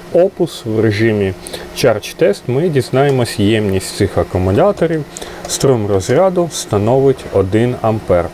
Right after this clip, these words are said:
Ну, вже під кінець заряду струм, звісно, буде знижуватись. І чекаємо результатів. Тест ємності завершено, друзі, і акумулятор віддав дванадцять ампер годин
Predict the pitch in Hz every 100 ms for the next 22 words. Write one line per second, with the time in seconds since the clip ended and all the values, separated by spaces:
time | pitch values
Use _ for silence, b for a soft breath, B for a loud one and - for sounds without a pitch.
0 | - - - 156 113 95 92 107 - 107
1 | 104 101 120 156 185 117 - 120 123 135
2 | - - - 104 113 - 104 98 98 87
3 | 90 87 87 80 78 78 - - - -
4 | - - - 123 190 - 101 - 101 107
5 | 104 98 101 - 127 135 76 - - -
6 | 110 - 120 117 107 95 - 92 101 98
7 | 120 - 104 98 104 110 101 98 120 -
8 | 110 - 113 104 101 120 - 98 90 92
9 | 98 113 104 95 98 107 117 117 101 95
10 | 98 98 95 101 92 98 104 101 120 160